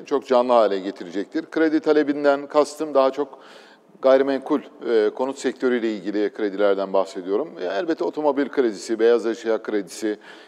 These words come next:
ihtiyaç kredisi, yani evlilik, nişan, düğün ve benzeri amaçlarla alınan krediler de bunlara dahil ama onlar çok büyük bir, e, oran tutmuyor, yekün tutmuyor.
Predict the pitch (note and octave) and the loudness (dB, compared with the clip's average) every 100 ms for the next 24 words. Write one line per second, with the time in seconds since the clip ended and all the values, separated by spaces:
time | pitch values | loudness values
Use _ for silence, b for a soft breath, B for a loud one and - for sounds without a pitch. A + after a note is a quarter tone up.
0 | B A2+ B2 A#2 - A#2 A2 G2+ - A2+ | B -6 2 2 0 -2 -2 -2 -6 -4
1 | G#2 G2+ G2+ A2+ G#2 G#2+ G#2+ G#2+ - A2 | -2 -2 -2 -4 -4 -6 -8 -12 -4 -4
2 | G#2+ F#2+ A2 G#2 G#2+ G2+ G#2+ G2+ G#2+ G#2 | -4 -8 -8 0 0 0 -2 0 0 -2
3 | G2+ A2+ G#2 G#2 G2 A2 A2+ A2+ A2+ G#2 | -4 -4 0 -2 -2 -8 -8 -6 -2 2
4 | A2 G2 F#2+ G2 G2+ G#2+ C#3+ D3 B2 - | 2 0 -6 -8 -2 0 0 0 -4 -6
5 | B B B - C3+ C3+ D#3 C#3+ C#3 - | B B B -6 -2 2 0 -2 -10 -2
6 | C3+ C3 D#3+ A#2+ A2+ A2 B2 B2+ D#3 C#3+ | -2 -2 -2 2 2 4 2 2 2 -6
7 | - G2 E2+ F2 G#2 B2+ G#2+ A#2 F2+ F#2+ | -10 -10 -8 -8 -8 -10 -14 -16 -6 -4
8 | D3+ | -4